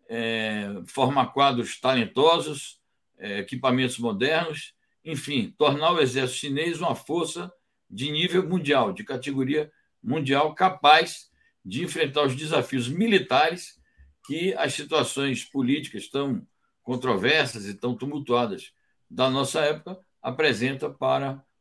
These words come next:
um país com as características que tem a China. Eles insistem no caráter defensivo das suas Forças Armadas,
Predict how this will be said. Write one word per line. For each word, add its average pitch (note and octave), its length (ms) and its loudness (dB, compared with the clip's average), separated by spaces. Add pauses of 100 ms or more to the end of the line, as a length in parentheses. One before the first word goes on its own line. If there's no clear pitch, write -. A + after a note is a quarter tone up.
um - 120 -6
país B2+ 340 2
com - 80 -10
as B2 100 -4
características C3 880 -6 (420)
que A2+ 100 -6
tem C3+ 200 -2
a B2+ 60 2
China. - 380 -6 (240)
Eles D3+ 220 -2
insistem D3+ 680 -4 (400)
no B2 240 0
caráter B2+ 520 6
defensivo D3 720 2
das A2 160 0
suas G#2 180 -6
Forças A#2 300 -8
Armadas, D#3 560 -2